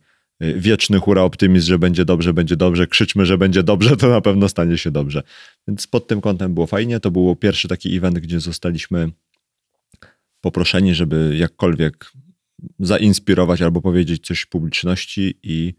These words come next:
mnie się podobało, fajnie było. A drugi event, na którym byliśmy,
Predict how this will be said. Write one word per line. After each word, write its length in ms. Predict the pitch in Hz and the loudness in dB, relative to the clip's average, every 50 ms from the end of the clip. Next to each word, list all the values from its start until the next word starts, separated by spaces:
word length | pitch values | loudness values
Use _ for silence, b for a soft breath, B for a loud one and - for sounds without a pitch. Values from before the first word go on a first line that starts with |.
| _ _ _ _ _ _ _ _ _ _ _ _ - | _ _ _ _ _ _ _ _ _ _ _ _ -10
mnie 120 | 78 80 80 | -10 -8 -8
się 120 | - - | -8 -10
podobało, 360 | - - 69 62 64 - - | -10 -10 -10 -10 -10 -12 -14
fajnie 340 | - - 73 62 62 58 - | -12 -10 -8 -8 -8 -8 -10
było. 200 | - - - - _ _ _ _ _ _ - - - _ _ _ _ _ _ _ _ _ _ _ _ _ _ _ _ _ _ _ _ _ _ | -14 -16 -18 -20 _ _ _ _ _ _ -20 -20 -20 _ _ _ _ _ _ _ _ _ _ _ _ _ _ _ _ _ _ _ _ _ _
A 100 | - - | -12 -12
drugi 420 | - 60 - 87 131 117 87 - 65 | -10 -6 -4 -4 -4 -4 -6 -8 -10
event, 280 | - 67 65 67 - | -10 -10 -10 -10 -12
na 80 | - - | -16 -18
którym 380 | - - 69 71 69 65 67 | -16 -14 -12 -10 -10 -10 -10
byliśmy, 520 | 64 73 65 - 69 - - - 87 98 | -10 -10 -12 -12 -14 -14 -8 -8 -6 -6